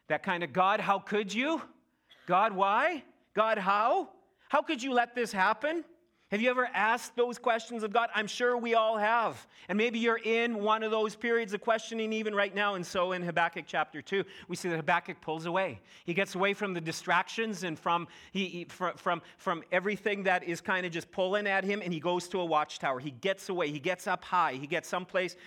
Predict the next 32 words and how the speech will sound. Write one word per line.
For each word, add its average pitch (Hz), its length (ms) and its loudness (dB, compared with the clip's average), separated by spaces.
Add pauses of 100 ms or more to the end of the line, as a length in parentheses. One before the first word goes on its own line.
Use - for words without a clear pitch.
(140)
where 165 140 0
he 185 260 -4
can 175 160 -4
just 165 220 -4 (240)
go 185 240 2
and 160 240 -4
be 165 100 -2
alone, 170 480 2
and 160 160 -6
he 156 80 -2
can 147 140 -6
be 156 140 -2
alone 170 360 0
with 175 160 -6
God. 143 240 2 (1500)
And 151 100 -4
it's 143 180 -8
in 156 120 -6
that 151 180 -2
place. 170 480 -4 (720)
God's 135 200 -10
word 143 200 -8
says 160 240 -6
that 143 160 -4
when 139 160 -6
we 131 100 -8
seek 151 300 -12
him, 123 240 -10 (100)
we 123 100 -8
will 117 140 -8
find 127 340 -12
him. 117 220 -12